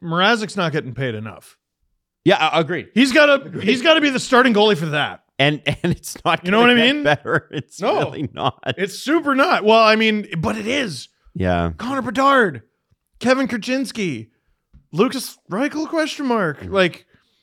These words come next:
Speaker 1: there's lots of guys who are gonna get in there. Um, and there's gonna be even more 'cause they
Speaker 2: Yeah.
Speaker 1: have picks.
Speaker 2: Yeah, it's, it's, uh, Chicago is, is a fascinating thing if you're just into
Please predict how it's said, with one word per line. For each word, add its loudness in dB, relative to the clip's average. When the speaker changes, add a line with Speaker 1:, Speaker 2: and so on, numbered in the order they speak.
Speaker 1:
there's 2
lots 4
of -8
guys 4
who -2
are 0
gonna -4
get -6
in -6
there. -16
Um, -4
and -8
there's -8
gonna -4
be -4
even -8
more -14
'cause -14
they 0
Speaker 2:
Yeah. 2
Speaker 1:
have -4
picks. -8
Speaker 2:
Yeah, 4
it's, -2
it's, 0
uh, 4
Chicago 2
is, 2
is 0
a 0
fascinating 0
thing -2
if -4
you're -2
just -6
into -4